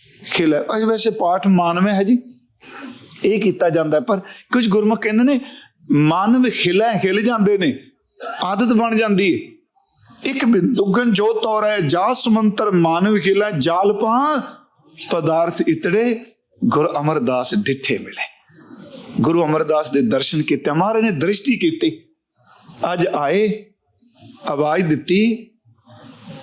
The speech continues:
ਭਾਈ ਬਿਰਧ ਜੀ, ਭਾਈ ਮੱਲੂ ਜੀ, "ਜੀ ਸਤਿਗੁਰੂ ਜੀ।" ਕਹਿਣ ਲੱਗੇ, "ਪ੍ਰੇਮੇ ਨੂੰ ਉਸ ਜਲ ਵਿੱਚ ਇਸ਼ਨਾਨ ਕਰਾ ਕੇ ਲਿਆਓ,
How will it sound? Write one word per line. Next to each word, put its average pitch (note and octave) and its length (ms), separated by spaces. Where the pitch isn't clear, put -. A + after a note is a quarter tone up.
ਭਾਈ C#3+ 220
ਬਿਰਧ D3+ 260
ਜੀ, F#3 540
ਭਾਈ E3 180
ਮੱਲੂ D#3 320
ਜੀ, G3+ 440
"ਜੀ D#3+ 200
ਸਤਿਗੁਰੂ E3 500
ਜੀ।" G#3 240
ਕਹਿਣ F3 220
ਲੱਗੇ, G#3 600
"ਪ੍ਰੇਮੇ F3 400
ਨੂੰ F#3+ 260
ਉਸ A3 260
ਜਲ D#3+ 320
ਵਿੱਚ E3 180
ਇਸ਼ਨਾਨ D3+ 460
ਕਰਾ D3+ 280
ਕੇ D3 160
ਲਿਆਓ, D3 480